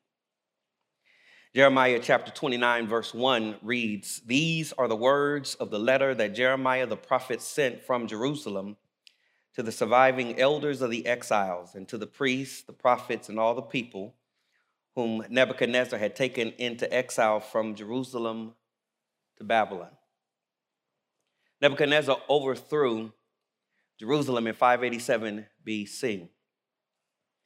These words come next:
As verse one says, the elders, priests, prophets, and people were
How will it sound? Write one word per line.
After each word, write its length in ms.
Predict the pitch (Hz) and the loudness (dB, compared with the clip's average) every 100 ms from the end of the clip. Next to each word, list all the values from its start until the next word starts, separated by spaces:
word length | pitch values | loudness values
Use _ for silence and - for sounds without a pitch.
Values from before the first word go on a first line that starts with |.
| _ _ _ | _ _ _
As 100 | 117 | -4
verse 220 | 117 123 127 | 0 0 2
one 200 | 127 120 | 0 2
says, 440 | 139 117 104 - | 2 4 2 -2
the 160 | 101 120 | 0 4
elders, 500 | 139 131 135 131 - | 4 4 2 0 -4
priests, 480 | - 135 127 127 | 0 0 0 -6
prophets, 500 | - 127 120 120 117 | 0 2 2 0 -6
and 140 | 147 - | -6 -4
people 380 | 135 120 107 104 | -4 -2 -4 -2
were 280 | 101 95 | -2 -2